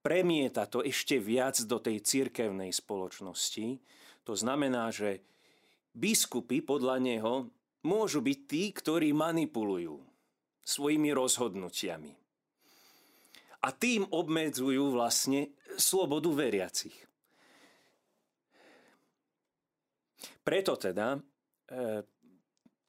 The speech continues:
dáva následovný nejaký koncept,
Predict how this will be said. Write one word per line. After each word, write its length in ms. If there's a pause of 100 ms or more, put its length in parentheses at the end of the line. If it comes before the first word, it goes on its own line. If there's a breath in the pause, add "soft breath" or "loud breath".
(400)
dáva 640 (800)
následovný 640
nejaký 160
koncept, 720